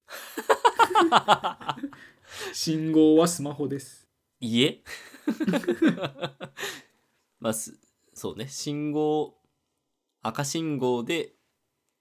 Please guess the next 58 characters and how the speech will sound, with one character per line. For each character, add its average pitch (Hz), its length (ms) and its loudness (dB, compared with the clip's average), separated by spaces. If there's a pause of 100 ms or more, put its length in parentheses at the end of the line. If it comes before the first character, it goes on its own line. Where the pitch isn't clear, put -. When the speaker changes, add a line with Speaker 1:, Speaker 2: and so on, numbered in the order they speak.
(500)
Speaker 2:
ス - 180 -16
マ 92 140 -10
ホ 98 140 -16
が、 78 260 -10 (320)
ス - 160 -20
マ 98 140 -16
ホ - 200 -20
を - 100 -18
解 - 220 -18
禁 135 220 -20
と。 - 100 -20 (1160)
Speaker 1:
う 110 40 -10
ん。 101 360 -12
Speaker 2:
そ - 260 -18
う 101 40 -16
い 92 320 -12
う - 40 -20 (640)
風 98 160 -12
に - 80 -20
す - 140 -12
る 92 80 -14
と、 - 320 -8 (1080)
イ 101 60 -10
ラ 82 100 -6
イ 80 80 -8
ラ - 80 -14
し - 160 -12
な - 80 -18
く - 120 -20
な - 60 -18
る 76 100 -20
か - 120 -20
も - 60 -20
し - 120 -18
れ - 60 -20
な - 80 -20
い - 40 -18
ね。 131 220 -14 (1200)
Speaker 1:
だ、 113 200 -8
あ 113 40 -10
れ、 107 60 -10
赤 127 360 -8
信 277 340 0
号 - 120 -8
っ - 40 -16
て - 120 -14
あ - 40 -12
れ、 - 60 -18
止 139 140 -14
ま 170 160 -8
れ 220 140 -4
じ 165 80 -8
ゃ - 60 -10
な - 100 -10
い 139 60 -8
ん 139 60 -10
だ - 120 -16
ね。 - 240 -18